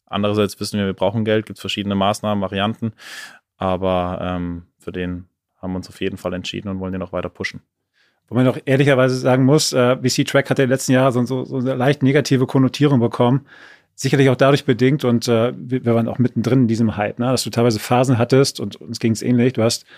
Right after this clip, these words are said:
Speaker 2: was ich am, äh, Anfang des Jahres hast die Series A gemacht und hat drei, vier Monate später hat der nächste Investor angeklopft
Speaker 1: Ja.
Speaker 2: an deine Tür, hat gesagt, „Hier hast du, brauchst du nicht Geld, willst nicht die nächste Runde machen“, ne? Zu
Speaker 1: Mhm.
Speaker 2: einer,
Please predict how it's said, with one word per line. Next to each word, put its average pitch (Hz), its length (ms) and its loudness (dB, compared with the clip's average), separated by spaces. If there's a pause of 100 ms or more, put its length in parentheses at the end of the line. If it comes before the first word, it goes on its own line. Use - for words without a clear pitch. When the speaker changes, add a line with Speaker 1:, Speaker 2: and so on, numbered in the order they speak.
(480)
Speaker 2:
was 117 100 0
ich 120 100 0
am, 113 160 0
äh, 135 480 -4
Anfang 131 280 0
des 127 140 4
Jahres 131 280 4
hast 131 140 0
die 120 40 0
Series 120 320 2
A 131 120 2
gemacht 117 340 0
und 120 60 2
hat 113 180 0
drei, 113 160 0
vier 123 140 0
Monate 117 240 0
später 123 340 2
hat 120 140 -2
der 113 80 2
nächste 127 240 0
Investor 113 320 -2
angeklopft 123 580 2
Speaker 1:
Ja. 113 100 2
Speaker 2:
an 117 60 2
deine 117 180 0
Tür, - 140 -2
hat - 80 -8
gesagt, 113 220 -4
„Hier 120 120 2
hast 120 200 -4
du, 123 160 -4
brauchst 123 260 -6
du 127 60 2
nicht 120 200 0
Geld, 135 320 0
willst 127 200 -4
nicht 120 120 -4
die 123 60 0
nächste 135 240 0
Runde 107 240 -2
machen“, 107 300 -8
ne? 131 120 -4
Zu 131 120 0
Speaker 1:
Mhm. 123 60 4
Speaker 2:
einer, 120 180 2